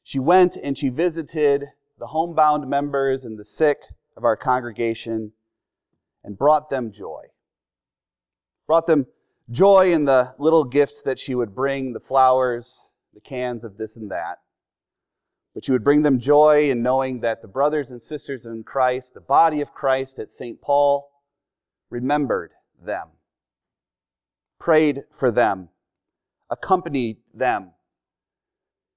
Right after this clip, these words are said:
That the struggles and the things that they experienced on an everyday basis that they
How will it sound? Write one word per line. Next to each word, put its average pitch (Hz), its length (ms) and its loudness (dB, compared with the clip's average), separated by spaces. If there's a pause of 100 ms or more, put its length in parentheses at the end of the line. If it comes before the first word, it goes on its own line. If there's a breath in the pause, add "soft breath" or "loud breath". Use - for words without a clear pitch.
(180)
That 139 120 -6
the 147 80 -8
struggles 202 540 4
and 160 140 0
the 139 60 4
things 196 420 0
that 151 160 2
they 165 220 6
experienced 180 800 2
on 139 140 0
an 139 100 0
everyday 151 400 4
basis 139 680 0
that 117 140 -8
they 117 140 -6